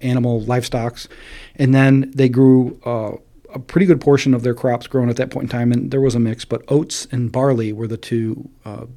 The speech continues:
big ones. And that kinda makes sense, specifically eighteen sixty-five, 'cause we had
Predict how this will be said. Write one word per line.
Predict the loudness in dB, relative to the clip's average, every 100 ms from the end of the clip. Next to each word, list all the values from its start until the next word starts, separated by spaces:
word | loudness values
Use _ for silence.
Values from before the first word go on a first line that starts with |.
| _
big | -2 0
ones. | 0 -2 -6
And | -4 -2
that | -2 -4
kinda | -2 2 2
makes | 2 0
sense, | -6 -6 -12
specifically | -8 -6 -4 -6 -4 -4
eighteen | -4 -6
sixty-five, | -6 -10 -10 -8 -6 -8
'cause | -10 -8
we | -4
had | -2 -4